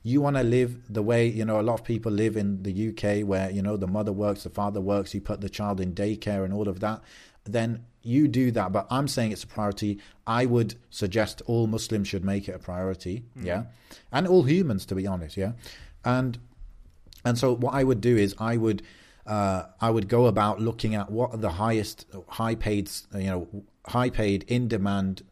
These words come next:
Speaker 1: jobs, and bit by bit I would try to upskill myself to the point where I could get promoted in my same job or I could move into another job, you know?
Speaker 2: Mm.
Speaker 1: And it's difficult. Like, I'm not saying it's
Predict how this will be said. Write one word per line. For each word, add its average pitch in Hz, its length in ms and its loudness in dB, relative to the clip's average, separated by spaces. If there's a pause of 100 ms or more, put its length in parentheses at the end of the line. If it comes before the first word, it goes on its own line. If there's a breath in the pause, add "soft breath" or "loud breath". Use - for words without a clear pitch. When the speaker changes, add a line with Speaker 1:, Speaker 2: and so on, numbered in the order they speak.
(140)
Speaker 1:
jobs, 104 460 0 (280 loud breath)
and 101 300 -2
bit 131 240 4
by 113 140 2
bit 110 280 0
I 104 140 -2
would 101 260 -2 (140)
try 113 420 -2
to 101 300 -4
upskill 110 540 -2
myself 98 460 -2
to - 100 -8
the 95 100 -4
point 101 240 -4
where 98 240 0
I 101 120 -2
could 90 260 -4
get 104 240 -2
promoted 101 500 -2
in 95 180 -2
my 87 140 -4
same 117 360 -2
job 135 260 0 (320 loud breath)
or 110 80 2
I 104 80 4
could 101 180 0
move 104 220 2
into 98 240 -2
another 95 300 -2
job, 80 260 -6 (260)
you 90 100 -6
know? 90 160 -2
Speaker 2:
Mm. 107 60 -8 (360 loud breath)
Speaker 1:
And 131 120 2
it's 131 160 2
difficult. 160 560 6
Like, 120 160 2
I'm 127 140 0
not 170 180 -2
saying 147 380 0
it's - 220 -2